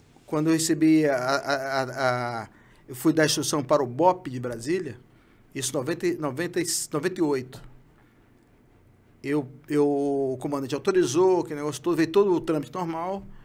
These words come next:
só que eu fazia minha programação, eu fazia meu D S A. Aí o comandante me chamou, porque era novo pra ele também, e nós estávamos numa área de marinha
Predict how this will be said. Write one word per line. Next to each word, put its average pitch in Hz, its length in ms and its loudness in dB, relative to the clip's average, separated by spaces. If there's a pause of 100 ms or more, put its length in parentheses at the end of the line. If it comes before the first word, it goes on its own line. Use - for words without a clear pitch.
(320)
só - 180 2
que 226 80 0
eu 233 60 -6
fazia 202 240 4
minha 214 140 0
programação, 202 640 -6
eu - 420 -20
fazia 123 240 -6
meu 156 140 -2
D 156 80 -2
S 156 240 -4
A. 107 200 -12 (840)
Aí 127 120 -4
o 147 60 -4
comandante 139 340 -6
me 143 60 -8
chamou, 135 420 -4
porque 147 280 -8
era 135 240 0
novo 151 280 0
pra 123 160 -8
ele 127 140 -8
também, 190 500 -6 (840)
e 208 100 -4
nós 240 140 -2
estávamos 180 260 0
numa 175 80 4
área 170 180 2
de 180 60 0
marinha 202 680 -4